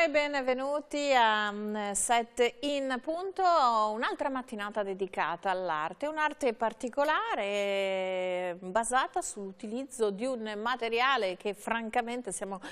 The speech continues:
abituati ad avere in cucina, ad avere, eh, nelle stanze da bagno, però un materiale, il silicone, che può diventare arte, che arte. Per parlare di questi particolari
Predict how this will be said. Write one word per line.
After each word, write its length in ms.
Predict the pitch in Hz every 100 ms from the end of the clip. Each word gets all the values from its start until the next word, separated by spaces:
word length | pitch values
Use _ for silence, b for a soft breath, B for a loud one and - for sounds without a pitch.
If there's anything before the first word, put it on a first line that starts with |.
| B B
abituati 840 | 226 233 240 269 226 226 240 233
ad 100 | 196
avere 300 | 196 202 202
in 100 | 190
cucina, 600 | 208 208 - 226 254 208 185
ad 100 | 190
avere, 500 | 190 202 202 202 190 359 359 262
eh, 300 | 208 202 202
nelle 240 | 208 202
stanze 420 | - 208 214 226
da 140 | 220 240
bagno, 480 | 262 320 480 349 240
però 260 | 247 202 - -
un 300 | 226 247 226 214
materiale, 680 | 226 254 262 208 165 175 -
il 360 | 294 269 226 208
silicone, 1080 | - 277 254 247 - 247 277 349 381 311
che 380 | - 220 262 269 B B -
può 160 | 277 262
diventare 600 | 220 214 214 247 233 233
arte, 540 | 220 226 220 214 196
che 300 | 220 254 -
arte. 580 | - 254 302 403 - 403 -
Per 540 | 220 214 208 208 196
parlare 880 | 226 220 262 294 220 185 175 180 175
di 160 | 185
questi 580 | - 196 196 - 202 185 B B B
particolari 720 | 294 302 277 226 226 208 208